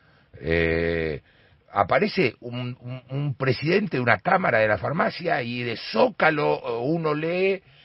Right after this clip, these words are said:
que dice, "Las vacunas pueden matar". ¿Entendés? O en otro ve-, lees que se confunden una vacuna con la otra y dicen, "Esta tiene el cinco cuando en realidad tiene el ochenta". Digo, y vos te estás matando.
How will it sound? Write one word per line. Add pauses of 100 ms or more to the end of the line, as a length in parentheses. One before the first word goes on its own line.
(200)
que
dice,
"Las
vacunas
pueden
matar". (420)
¿Entendés?
O
en
otro
ve-,
lees
que (300)
se
confunden
una
vacuna
con
la
otra
y
dicen,
"Esta
tiene
el
cinco
cuando
en
realidad
tiene
el
ochenta".
Digo, (380)
y
vos
te
estás
matando.